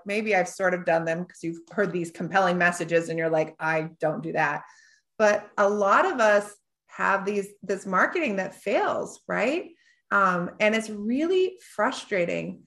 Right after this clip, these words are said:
Most of the time, what's happening is that we're trying to speak to everyone. And when we try to speak to everyone, we speak to no one. I always think of these websites where people are trying to be really general. I love that Kelly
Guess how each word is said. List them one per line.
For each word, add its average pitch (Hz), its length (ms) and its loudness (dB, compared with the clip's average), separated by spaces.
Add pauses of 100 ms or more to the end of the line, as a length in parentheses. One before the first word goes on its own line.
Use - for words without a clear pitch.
(260)
Most 254 400 2
of 370 100 -2
the - 60 -8
time, 214 260 2
what's 196 180 -2
happening 226 600 -4
is 196 160 -4
that 202 160 0
we're 196 100 0
trying 254 320 2
to - 80 0
speak - 320 -8
to - 220 -4
everyone. 196 680 2 (360)
And 214 120 2
when 220 80 2
we 233 120 -2
try 285 120 2
to 339 120 -2
speak 277 180 -4
to 254 180 -2
everyone, 214 340 4
we 202 60 -2
speak 202 320 -8
to 208 60 -6
no 202 200 0
one. 185 380 -6 (280)
I 220 120 6
always 294 380 4
think 262 180 2
of 220 100 0
these 208 180 -2
websites 190 600 2
where 175 100 0
people 208 300 -2
are 190 80 2
trying 202 260 0
to 208 80 2
be 196 120 -4
really 185 260 0
general. 185 600 0 (240)
I 220 120 6
love 214 400 6
that 220 140 0
Kelly 196 480 2